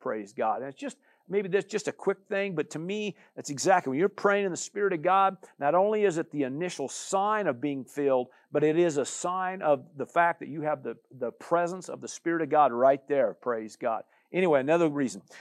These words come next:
All right, uh, let's look at another. Let's go to First Corinthians. I'm gonna kinda jump around the scriptures a little bit here.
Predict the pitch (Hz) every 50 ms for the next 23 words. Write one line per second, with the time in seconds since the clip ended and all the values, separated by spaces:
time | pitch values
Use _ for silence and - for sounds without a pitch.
0 | - - 143 170 185 185 165 139 - - - 160 160 151 147 147 175 185 - 202
1 | 202 180 208 202 202 190 160 139 139 - 233 - 143 - - - 202 196 - -
2 | - - 156 147 160 160 139 - 127 110 101 98 127 147 185 170 - - 170 147
3 | 120 113 143 160 147 - 143 143 147 143 131 117 - - - 160 151 - - 127
4 | 107 113 113 123 147 185 185 175 165 156 170 165 160 143 156 175 170 170 175